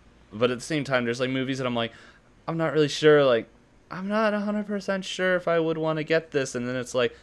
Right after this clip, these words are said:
"Hey, I own this. Come over and, and grab a copy, and if you really like it," 'cause here's what I'm about. I'm all about seeing, like, "Okay, do I really like this movie?" And if I do, I'm like, "Okay, I will go out and support it and buy a copy of it."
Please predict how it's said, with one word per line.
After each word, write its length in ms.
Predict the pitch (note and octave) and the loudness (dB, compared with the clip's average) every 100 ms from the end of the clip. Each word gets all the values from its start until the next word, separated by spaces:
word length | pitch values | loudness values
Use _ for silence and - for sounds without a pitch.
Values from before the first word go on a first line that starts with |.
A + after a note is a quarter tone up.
| - | -2
"Hey, 160 | E3+ E3 | 6 8
I 180 | D#3 | 10
own 240 | D3+ D3 C#3 | 8 4 2
this. 360 | C3 B2 - - - - - - - | 2 2 -2 -14 -20 -20 -20 -20 0
Come 220 | E3+ E3+ | 2 8
over 580 | D#3+ D3+ D3 C#3 B2+ - _ - _ _ _ _ - | 6 8 4 4 0 -4 _ -20 _ _ _ _ -6
and, 400 | A#2+ A#2+ A#2 A2 - | -2 0 -2 -6 -8
and 140 | A#2 | 2
grab 200 | B2 A#2+ | 4 4
a 40 | |
copy, 380 | A2+ D3+ D3+ C#3 | 4 6 6 4
and 60 | A#2+ | -2
if 80 | G#2+ | 0
you 80 | A2+ | 4
really 220 | A#2 A2+ | 6 6
like 260 | A2+ A2+ - | 6 4 2
it," 180 | G2+ - - - | -2 -4 -4 4
'cause 260 | D#3+ D3 - - | 6 4 -8 -20
here's 280 | - A#3 B3 | 0 2 4
what 100 | F#3+ | 6
I'm 140 | D#3+ D#3 | 6 4
about. 220 | B2 A2+ | 4 4
I'm 200 | D#3 G#3+ | 4 2
all 120 | F#3+ F#3 | 4 4
about 260 | D#3+ C3+ | 4 2
seeing, 320 | - C3+ C3 | 0 -4 -4
like, 220 | A#2+ G#2 - | -4 -6 -6
"Okay, 300 | B2+ A#2 F2 | -4 -2 -2
do 120 | G#2 | -2
I 40 | |
really 880 | G2+ F#2 F#2 G2+ G#2 G#2 G#2+ G#2 G#2 | -2 -4 -6 -2 0 2 0 0 2
like 240 | G#2 G#2 | 2 0
this 180 | G#2 G2 | -4 -8
movie?" 360 | G2+ G2+ G#2 A2 | -6 -4 -2 -2
And 120 | G2+ | -2
if 120 | G2 | -2
I 80 | G#2 | -2
do, 420 | F2+ F#2+ G2 A#2+ A2+ | -2 -2 0 0 -2
I'm 60 | |
like, 120 | G2+ F#2+ | -4 -4
"Okay, 260 | G#2+ G#2 | 0 -2
I 160 | - F#2+ | 0 -4
will 240 | F#2+ F#2 | -4 -8
go 240 | F2 F#2+ F#2+ | -2 2 2
out 220 | F#2+ - | 2 -2
and 120 | F2+ | -8
support 420 | - - A#2 A2 | -10 -6 0 0
it 80 | G2+ | 0
and 120 | F2 | -4
buy 180 | F2+ F2+ | -4 -2
a 60 | F2 | -2
copy 380 | - G2 - C#2+ | -2 -4 -4 -8
of 120 | D#2 | -14
it." 100 | D2+ | -16